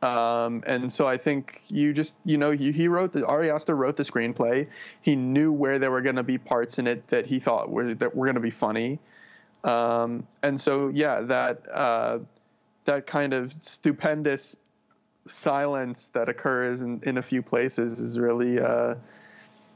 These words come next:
you know, it's kind of, it's a, it's a very cool thing to witness.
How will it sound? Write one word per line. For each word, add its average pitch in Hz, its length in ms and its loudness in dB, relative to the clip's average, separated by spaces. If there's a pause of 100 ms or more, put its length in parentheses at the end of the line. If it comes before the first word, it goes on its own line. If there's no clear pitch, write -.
(540)
you 139 140 4
know, 120 100 4
it's 120 120 -2
kind 139 220 0
of, 127 120 2
it's 127 260 0
a, 123 80 2
it's 127 180 -2
a - 20 0
very 131 240 2
cool 143 200 0
thing 127 260 -2
to 123 100 -2
witness. 113 720 -2